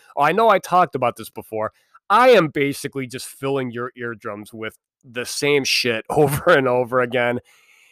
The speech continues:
And I, I really appreciate all the,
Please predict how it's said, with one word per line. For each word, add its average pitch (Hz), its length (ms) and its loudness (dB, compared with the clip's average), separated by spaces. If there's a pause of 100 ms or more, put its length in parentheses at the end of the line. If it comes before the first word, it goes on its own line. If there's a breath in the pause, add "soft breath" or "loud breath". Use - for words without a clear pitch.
(200 soft breath)
And 185 280 4 (120)
I, 226 360 4
I 190 160 2
really 180 440 0
appreciate 127 880 -8 (500)
all 185 240 4
the, 156 200 -2